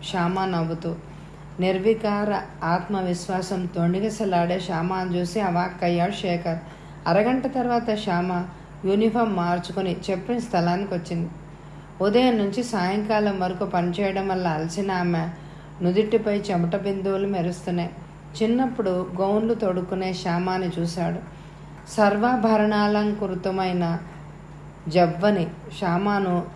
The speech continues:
పెళ్లి రిసెప్షన్లో చూశాడు. ఇప్పుడు డైవర్స్ తీసుకుని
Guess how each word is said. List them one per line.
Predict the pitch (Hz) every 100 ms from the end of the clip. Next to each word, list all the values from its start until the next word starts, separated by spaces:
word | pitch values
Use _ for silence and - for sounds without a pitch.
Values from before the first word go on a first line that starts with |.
| -
పెళ్లి | 208 226
రిసెప్షన్లో | 233 208 - - - 185 185 196
చూశాడు. | 185 175 180 165 170 - - - - -
ఇప్పుడు | 180 - 175 165 - -
డైవర్స్ | 170 185 226 233 -
తీసుకుని | 208 196 - 180 175 170